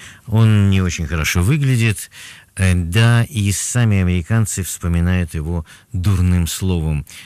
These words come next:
Но вот этот антироссийский, э, э, поворот в судьбе, на мой взгляд, совершенно виновного человека,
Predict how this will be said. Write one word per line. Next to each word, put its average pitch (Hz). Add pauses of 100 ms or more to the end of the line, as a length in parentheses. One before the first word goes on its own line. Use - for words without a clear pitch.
Но 98
вот 98
этот 95 (100)
антироссийский, 90 (400)
э, 80 (540)
э, 57
поворот 117
в -
судьбе, 92 (800)
на 110
мой 127
взгляд, 98
совершенно 95
виновного 82
человека, 80